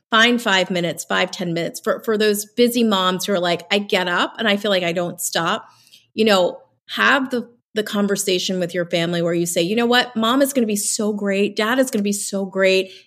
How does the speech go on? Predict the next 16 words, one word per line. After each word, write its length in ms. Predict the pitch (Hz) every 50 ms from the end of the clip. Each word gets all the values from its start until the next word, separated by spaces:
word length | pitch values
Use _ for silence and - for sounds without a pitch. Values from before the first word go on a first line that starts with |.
| _ -
If 140 | - 196 -
I 160 | - 180 202
can 160 | 208 220 208
just 140 | 196 180 -
have 140 | 185 170 -
ten 320 | - - - 196 202 214 220
minutes 300 | 220 214 220 208 208 -
in 60 | 202
the 80 | 202
morning 400 | 196 185 185 190 190 196 196 196
to 80 | 190 175
do 140 | 170 170 165
this, 340 | 170 208 226 226 220 - -
make 220 | 180 160 156 -
my 100 | - 113
coffee, 600 | - - - - 202 202 202 202 208 196 190 190